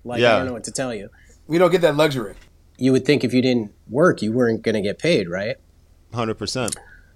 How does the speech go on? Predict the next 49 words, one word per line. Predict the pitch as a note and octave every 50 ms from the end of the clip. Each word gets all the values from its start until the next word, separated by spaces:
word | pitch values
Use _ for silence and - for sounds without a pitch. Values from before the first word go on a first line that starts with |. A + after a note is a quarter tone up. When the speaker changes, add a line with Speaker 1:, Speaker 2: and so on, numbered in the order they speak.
| _ _ _ _ _
Speaker 1:
So | - - - - C#3+ C3+
it | C3+ C3+
could | C3+ D3+ C#3 B2
be | C3+ C3+ C3 B2+
anything | B2 B2+ C3 - - B2 A#2
like | A2 A2 G#2+ -
that. | C#3+ B2+ A#2
It | F#2+
could | - - A2+
be | F#2 G#2+ G#2+
a | G2+ G2
repetitive | G2+ G2 - - A#2+ A#2 A2 G2+ G2 F2+
motion | F#2+ A2 A#2 B2 - - B2+ B2
injury. | B2+ B2 A#2+ A#2+ B2 A#2+ A#2+ A#2+ A#2+ A#2+ A#2+ A#2 D3+
Speaker 3:
Mm-hmm. | C3+ C3
Speaker 1:
It | C3+
could | C3+ F#2 F#2
be, | G#2 G2+ G2 F#2+ G2 G2 F#2 F#2 F#2 F2+ - - - -
uh, | F2+ F#2 F#2 F2+ F2+ F2 E2+ - _ - - -
people | - C3 B2+ C3 C3 B2+
have | A2
had | A2 A#2+ A#2+ G2 F2
boxes | - G2 F2+ G#2 A2 - - C3 A#2+ -
fall | - - A#2+ B2 C3 C3
on | C3 C3 C3+ C3+
them | C#3+ C#3 C#3 C#3 - -
in | C#3+ D3+ F3 - A#2
Speaker 3:
Mm. | A2+
Speaker 1:
the | G#2 F#2
walk-in | F2+ F#2 G2 G#2+ B2 - - D3+ D3+ D#3 D#3 D#3 D#3 - _ _ _ _ _ _ -
and | - B2+ C3+
gotten | A#2 B2+ A2 F#2+ A2 A#2+
injured | C3 C3+ C3 A#2 B2 A#2 A2
like | G#2+ G2+ G2 F#2 -
that. | G2+ G2+ G#2+ B2+ D3+ D#3 - - - _ _ _ _ _ _ _ _ -
So | - - A2+ A2
you | A2+ A#2
Speaker 2:
Uh. |
Speaker 1:
wouldn't | B2 B2 B2+ B2+
even | B2+ A#2+ A#2 G#2+
think | - B2 A#2+ A2+ F#2+ -
that, | A#2 C3+ - C#3+ -
but, | A2 G2+ - -
you | G#2
know, | G#2+ A2
you're | A2 G#2+ G#2+ G2+
reaching | G2 A2 G#2+ - - A2
for | G#2 - - G#2+ G#2
those | A2 A2 A2 G#2+ G#2 - - -